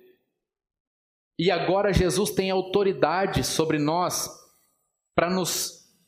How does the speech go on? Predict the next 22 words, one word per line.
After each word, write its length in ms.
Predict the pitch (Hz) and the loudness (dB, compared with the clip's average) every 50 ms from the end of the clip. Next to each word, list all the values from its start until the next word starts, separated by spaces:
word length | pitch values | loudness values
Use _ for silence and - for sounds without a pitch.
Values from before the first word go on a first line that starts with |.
| _ _ _ - 175 | _ _ _ -4 -4
encorajar, 720 | 170 - - 190 175 165 156 143 127 - 165 180 185 170 | -4 0 2 2 2 2 2 2 2 2 2 0 -2 -2
pra 120 | - 165 | -2 -2
nos 180 | 156 160 151 - | -2 -2 -4 -4
consolar, 1040 | - 175 175 165 - - 170 147 135 135 139 156 170 175 170 - - - - - - - - _ _ _ _ - | -2 -2 -2 -2 0 0 0 0 2 0 0 0 -2 -4 -6 -8 -12 -18 -20 -20 -20 -20 -20 _ _ _ _ 2
pra, 180 | - 151 147 - | 4 4 4 4
pra 160 | - - - | 2 2 2
trazer 480 | - 156 156 151 151 185 180 - - | 4 2 2 2 2 0 0 -2 -2
cura 280 | - 190 214 226 214 170 | -2 2 4 4 4 2
sobre 260 | - - 165 160 156 | 2 0 0 2 2
a 40 | 151 | 0
nossa 280 | 151 147 139 - 151 131 | 0 0 0 0 -2 -2
vida, 320 | 120 139 175 190 185 - | 0 0 0 2 2 0
porque 280 | - - 151 147 - 170 | 0 0 -2 0 2 0
ele 100 | 170 165 | 0 2
passou 480 | - 190 170 151 - - - 185 208 | 2 2 2 2 -2 0 0 0 0
aquilo 220 | 196 - 180 160 - | 2 0 -2 0 0
que 80 | 165 | -2
a 40 | 147 | -2
gente 200 | 147 151 143 - | -2 -2 -4 -2
passou. 640 | - 143 131 - - - 160 170 180 175 - - - - - - - - - - _ _ _ - | -2 -2 -2 -2 -2 -2 0 0 0 0 -4 -10 -16 -18 -20 -20 -20 -20 -20 -20 _ _ _ -4
E 80 | 160 175 | -2 -2
agora 640 | 165 165 175 190 208 214 208 190 165 - - - | 0 0 0 2 2 2 2 0 0 -2 -6 -10